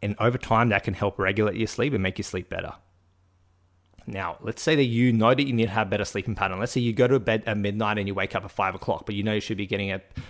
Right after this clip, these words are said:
going to bed earlier. Don't just jump and change it fully, like, in terms of go to bed at ten o'clock or nine o'clock and then sleep to five o'clock or six o'clock. Your body will go in the state of,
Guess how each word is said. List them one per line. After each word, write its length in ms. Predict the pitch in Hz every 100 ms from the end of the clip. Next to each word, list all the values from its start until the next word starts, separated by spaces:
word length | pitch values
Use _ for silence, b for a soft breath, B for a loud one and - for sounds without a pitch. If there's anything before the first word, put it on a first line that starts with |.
| B B -
going 160 | 107
to 100 | 98
bed 360 | 98 95 101 - -
earlier. 320 | 92 85 - - _ _
Don't 200 | 127 185
just 180 | 208 139
jump 220 | 151 151
and 120 | 160 -
change 320 | 120 135 127
it 140 | 113
fully, 340 | - 131 143 110
like, 220 | 101 - _
in 80 | 117
terms 240 | 117 113 107
of 140 | 92
go 160 | 120 113
to 80 |
bed 260 | 98 107 113 b b b b
at 320 | 98 - -
ten 160 | 151 127
o'clock 280 | - 123 113
or 40 |
nine 220 | 120 123
o'clock 340 | 117 117 117 107
and 100 | 107
then 320 | 104 104 104
sleep 320 | - 117 107
to 120 | -
five 220 | - 104 110
o'clock 160 | 107
or 80 | 101
six 240 | - -
o'clock. 400 | 107 101 117 - b b b b b b _ -
Your 100 | 123
body 220 | 160 180
will 80 | 151
go 180 | 151
in 60 | 147
the 80 | 135
state 200 | 151 147
of, 160 | 123